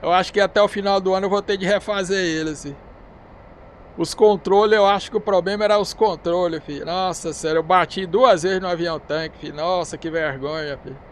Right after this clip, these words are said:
Uma vez, uma vez destruiu o tanque. <laughs>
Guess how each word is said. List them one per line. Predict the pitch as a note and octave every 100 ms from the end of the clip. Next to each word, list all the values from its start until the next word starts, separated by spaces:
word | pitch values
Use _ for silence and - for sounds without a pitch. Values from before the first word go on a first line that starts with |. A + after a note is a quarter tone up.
| - - - - - - - - - - - - - - - -
Uma | G3+ C#4+ A#3
vez, | E3+ F#3 A#3 G3+ - -
uma | G#3 C#4+ C4+
vez | G3 A3 A3
destruiu | B3 B3 F4 F4
o | G4+
tanque. | F#3 G#3+ B3+ - - - - - -
<laughs> | C3 - - A3